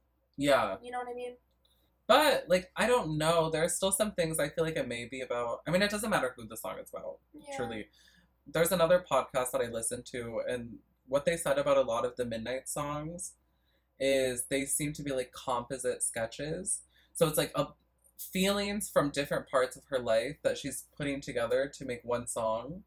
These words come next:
Speaker 2: Mm.
Speaker 1: Um, so, like, it's not necessarily about one feeling or one experience in particular. It's, like, maybe in a few different relationships, she shared similar feelings across them.
Speaker 2: Yeah.
Speaker 1: And it's, like, combining that, those experiences together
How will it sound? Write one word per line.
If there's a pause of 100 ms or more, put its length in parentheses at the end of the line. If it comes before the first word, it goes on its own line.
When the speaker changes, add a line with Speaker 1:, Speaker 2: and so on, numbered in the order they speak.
Speaker 2:
Mm.
Speaker 1:
Um,
so,
like,
it's
not
necessarily
about (120)
one
feeling
or
one
experience
in
particular.
It's,
like, (520)
maybe
in
a (240)
few
different
relationships,
she
shared
similar
feelings
across
them. (180)
Speaker 2:
Yeah.
Speaker 1:
And
it's,
like,
combining
that,
those
experiences
together